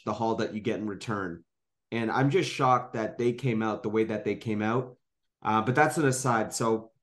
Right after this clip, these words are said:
I would say, obviously, Phoenix came out a winner in this trade deadline because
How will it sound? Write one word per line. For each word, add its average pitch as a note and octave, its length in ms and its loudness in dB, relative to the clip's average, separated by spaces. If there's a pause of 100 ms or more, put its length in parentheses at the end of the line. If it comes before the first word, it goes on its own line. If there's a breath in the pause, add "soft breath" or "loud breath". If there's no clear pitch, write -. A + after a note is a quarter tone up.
(440)
I C3+ 80 2
would D3 140 6
say, F3 160 4
obviously, C#3 840 2 (1500)
Phoenix E3+ 680 0 (320)
came C#3+ 240 4
out C3+ 240 4
a B2+ 80 2
winner C3 680 0 (600)
in C3 260 6
this B2 300 4
trade B2 300 2
deadline B2+ 460 0
because A#2 600 -4